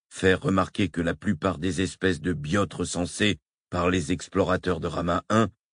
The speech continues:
n'avaient été aperçues qu'après le dégel de la mer cylindrique. Mais il savait qu'on ne l'écouterait pas.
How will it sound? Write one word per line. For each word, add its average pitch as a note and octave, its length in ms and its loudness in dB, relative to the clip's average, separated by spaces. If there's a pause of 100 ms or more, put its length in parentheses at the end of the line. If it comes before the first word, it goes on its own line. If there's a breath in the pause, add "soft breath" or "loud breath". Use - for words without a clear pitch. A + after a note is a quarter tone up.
(340)
n'avaient B2+ 240 2
été B2+ 300 2
aperçues A2+ 440 -2
qu'après A#2+ 380 0
le G2 140 2
dégel F2 560 2
de F#2 100 0
la F#2 140 4
mer F#2 180 0
cylindrique. - 800 -8 (560)
Mais G2 400 4 (500)
il G#2 200 4
savait F2 540 0
qu'on E2+ 180 -2
ne E2+ 100 2
l'écouterait E2 480 -4
pas. D#2+ 300 -6